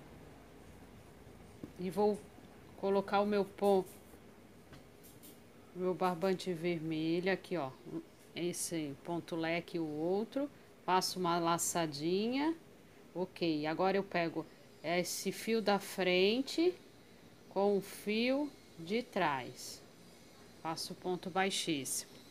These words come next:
Fio da frente com fio de trás. Venho puxando ponto baixíssimo. Deixe o ponto,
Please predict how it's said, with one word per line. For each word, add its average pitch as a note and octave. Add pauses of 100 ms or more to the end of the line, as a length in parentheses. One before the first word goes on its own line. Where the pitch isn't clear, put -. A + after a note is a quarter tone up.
(1300)
Fio G#3+
da F3+
frente A#3 (240)
com G3
fio A#3 (540)
de G3+
trás. D3 (120)
Venho F3+
puxando G3
ponto G3+
baixíssimo. F#3 (380)
Deixe C4
o D4
ponto, C4